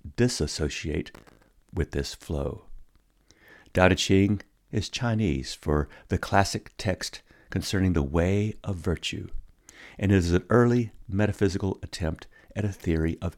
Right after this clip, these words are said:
everything, how all creation began and how all things were,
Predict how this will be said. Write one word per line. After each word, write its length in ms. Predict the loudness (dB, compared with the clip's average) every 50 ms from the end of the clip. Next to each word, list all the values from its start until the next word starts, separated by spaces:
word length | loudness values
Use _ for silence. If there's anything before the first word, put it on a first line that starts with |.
| -6
everything, 600 | -4 -2 -2 -2 -4 -6 -8 -10 -10 -10 -12 -14 -16 _ _ _ _ _ -20 _ _ _ _ -4
how 240 | 0 0 0 0 0
all 320 | 2 4 4 6 6 4 2
creation 760 | 0 -4 -2 2 4 4 4 2 0 -2 0 0 -2 -2 -6 _ _ _ _ -18 -12 -6
began 800 | -6 -6 -6 -6 -6 -4 -4 -2 -4 -4 -2 -2 -4 -4 -6 -8 _ _ _ _ _ -8
and 100 | -8 -6
how 180 | -4 -4 -4 -4
all 280 | -2 -2 0 0 0 0
things 400 | -2 0 0 2 2 2 0 0
were, 460 | 0 0 2 2 0 -2 -2 -4